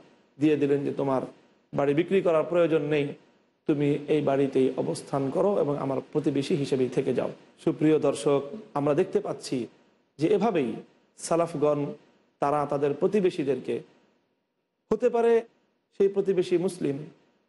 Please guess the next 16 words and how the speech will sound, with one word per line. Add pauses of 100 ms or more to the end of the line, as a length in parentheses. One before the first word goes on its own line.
হতে
পারে
সেই
প্রতিবেশী (120)
অমুসলিম, (800)
একজন (520)
অমুসলিম (140)
ইহুদি, (800)
হযরত
আব্দুল্লাহ
ইবনে
ওমর
রাদিয়াল্লাহু
তাআলা
আনহু, (380)
নিজের